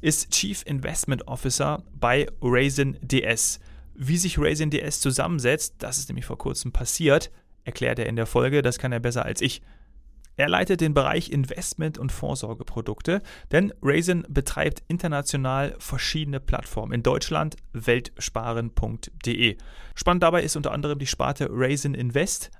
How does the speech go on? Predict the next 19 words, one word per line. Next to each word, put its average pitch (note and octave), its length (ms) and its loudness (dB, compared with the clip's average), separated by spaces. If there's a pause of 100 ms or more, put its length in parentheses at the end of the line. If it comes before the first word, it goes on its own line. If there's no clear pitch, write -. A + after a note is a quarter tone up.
(140)
aufgeteilt D#3 560 4
in A#2+ 100 -4
zwei B2+ 220 0
Produkte. G#3 500 2 (260)
Der B2 200 6
E-T-F-Robo, D#3+ 840 6 (160)
ja, D3+ 220 0
um A#2+ 100 -2
den B2+ 160 4
wird's B2+ 180 2
viel B2+ 200 2
gehen, D#3+ 320 0 (240)
als D3+ 200 2
Beratungslösung D3 920 4
für D3 480 8 (160)
Anleger F3 640 6
mit D3+ 280 0
weniger E3+ 460 2
Finanzbildung. F#3 720 -2